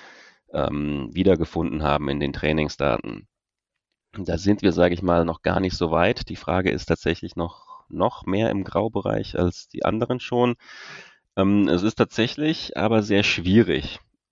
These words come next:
als von Rechteinhaberseite zu sagen, dass das Ergebnis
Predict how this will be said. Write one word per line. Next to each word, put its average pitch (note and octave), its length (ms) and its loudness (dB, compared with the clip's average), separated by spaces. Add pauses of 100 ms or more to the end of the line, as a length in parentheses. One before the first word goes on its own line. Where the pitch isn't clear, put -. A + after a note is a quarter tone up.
(240)
als - 500 -2 (140)
von D#2+ 240 -2
Rechteinhaberseite E2 1700 0
zu F2+ 120 -10
sagen, E2 500 0
dass - 180 -4
das - 160 -6
Ergebnis - 920 -4